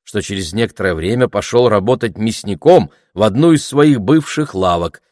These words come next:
где проработал до конца своих дней. Потрясение от знаменитой игры с Колей —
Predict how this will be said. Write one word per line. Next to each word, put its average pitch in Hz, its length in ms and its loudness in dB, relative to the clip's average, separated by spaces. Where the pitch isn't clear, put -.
где 95 240 -2
проработал 92 720 0
до 101 120 -2
конца 82 440 -6
своих 90 440 -8
дней. 69 520 -14
Потрясение 190 840 4
от 147 200 4
знаменитой 147 800 4
игры 147 460 4
с - 180 -10
Колей — 180 720 4